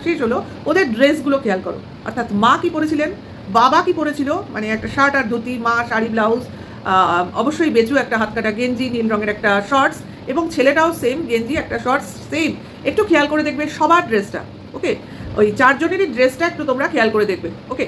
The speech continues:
এই অবধি আমার হয়ে গেল ফ্রাইডের ব্লগ। এবার চলে আসছি আমি স্যাটারডেতে সেকেন্ড চ্যানেলের পিকনিকের ভিডিও। ফার্স্টেই বলে নিই, যে ড্রেসটা তোমরা ফ্রাইডের ব্লগে দেখেছো সাড়ে ছটার সময়, শেষ হওয়ার সময়, সেম ড্রেসটাই, সেম ড্রেসগুলোই তোমরা ওই পিকনিকের দিন ওদের পরে থাকতে দেখবে,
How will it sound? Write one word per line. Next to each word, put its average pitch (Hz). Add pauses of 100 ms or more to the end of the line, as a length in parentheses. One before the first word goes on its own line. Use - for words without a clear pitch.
এই 302
অবধি 339
আমার 320
হয়ে 285
গেল 233
ফ্রাইডের 226
ব্লগ। 180 (300)
এবার 302
চলে 226
আসছি 214
আমি 254 (100)
স্যাটারডেতে 214
সেকেন্ড 220
চ্যানেলের 233 (280)
পিকনিকের 311
ভিডিও। 190 (680)
ফার্স্টেই 359
বলে 277
নিই, 185 (180)
যে 294
ড্রেসটা 269
তোমরা 233
ফ্রাইডের 247
ব্লগে 220
দেখেছো 208
সাড়ে 202
ছটার 226
সময়, 214
শেষ 202
হওয়ার 220
সময়, 202 (380)
সেম 403
ড্রেসটাই, 254 (480)
সেম 302
ড্রেসগুলোই 226
তোমরা 226 (280)
ওই 208
পিকনিকের 294
দিন 262
ওদের 208
পরে 208
থাকতে 202
দেখবে, -